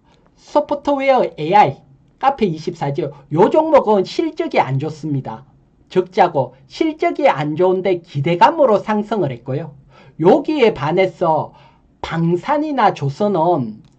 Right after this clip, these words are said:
이천이십삼 년 당기 순이익에 비해서 이천이십사 년 백 프로 이상 크게 좋아졌습니다. 실적이 좋아지면서 상승을 한다. 즉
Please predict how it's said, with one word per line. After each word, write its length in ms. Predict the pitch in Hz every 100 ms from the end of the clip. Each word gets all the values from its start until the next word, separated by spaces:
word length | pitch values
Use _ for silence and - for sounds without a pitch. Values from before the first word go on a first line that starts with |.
| _ _ _ -
이천이십삼 1000 | 196 233 330 262 233 247 - 254 240
년 360 | 247 247 156 - _ _ _ _ _ -
당기 340 | 147 160 214
순이익에 540 | 214 277 269 220 208
비해서 360 | 180 180 170 175
이천이십사 840 | 147 202 214 269 208 196 - 190 190
년 220 | 165 139 - - _
백 280 | 139 - -
프로 240 | 302 262
이상 420 | 208 - 165 143 143 _ _
크게 560 | - - 311 311 320 311
좋아졌습니다. 920 | 185 160 160 139 - 135 127 120 127 _ _
실적이 680 | - 330 311 330 320 277 226
좋아지면서 840 | 156 151 247 - 233 220 214 202
상승을 540 | 190 233 208 220 175
한다. 400 | 143 131 113 117 135
즉 260 | 190 175